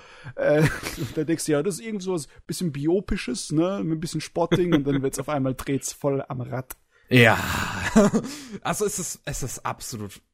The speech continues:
Speaker 2: grandios, wie das auf einmal am Rad dreht. Und ich hab absolut nicht damit gerechnet. Ich hab, ich, ich, ich war nicht darauf vorbereitet und war überrascht und es ist gut, es ist richtig gut. Es
Speaker 1: Dann schau
Speaker 2: liest
Speaker 1: ich
Speaker 2: sich
Speaker 1: mal.
Speaker 2: schnell, es ist faszinierend. Es sieht wahnsinnig gut aus. Es ist,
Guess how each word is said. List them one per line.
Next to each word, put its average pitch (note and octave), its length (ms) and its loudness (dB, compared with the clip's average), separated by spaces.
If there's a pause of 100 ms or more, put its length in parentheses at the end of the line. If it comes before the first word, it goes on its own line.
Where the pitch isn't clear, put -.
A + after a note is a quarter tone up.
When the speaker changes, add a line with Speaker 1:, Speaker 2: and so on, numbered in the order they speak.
(160)
Speaker 2:
grandios, A2+ 560 -2
wie A2+ 60 -2
das G#2+ 160 0
auf A2 120 -2
einmal G#2+ 260 2
am G#2 140 2
Rad G#2+ 200 0
dreht. A2 160 2
Und G#2+ 80 0
ich - 160 0
hab A#2+ 160 2
absolut B2+ 340 -2
nicht A#2+ 220 -2
damit A2+ 240 0
gerechnet. G#2+ 480 -2
Ich A2 140 -4
hab, B2+ 220 0 (320)
ich, - 340 -2
ich, - 200 -10
ich - 160 -4
war C3 100 8
nicht B2+ 240 -4
darauf A#2+ 220 -2
vorbereitet A2+ 560 -6
und A2+ 260 -14
war A#2 120 -4
überrascht A2+ 400 -6
und G#2+ 280 -6 (500)
es G#2+ 140 -2
ist G2 140 -6
gut, G2 240 -6
es G#2+ 160 -6
ist G#2 160 -10
richtig - 300 -10
gut. B2+ 260 -12 (240)
Es - 80 0
Speaker 1:
Dann C#3+ 100 6
schau F3 100 6
Speaker 2:
liest E3+ 120 4
Speaker 1:
ich B2+ 80 2
Speaker 2:
sich A#2 80 0
Speaker 1:
mal. C#3 80 0
Speaker 2:
schnell, C#3 180 2
es G#2+ 140 -8
ist - 120 -10
faszinierend. B2+ 800 -4 (520)
Es A#2+ 200 -2
sieht - 200 -8 (180)
wahnsinnig B2+ 540 0
gut A2 160 -10
aus. G2+ 300 -8
Es G2+ 100 -12
ist, - 420 -12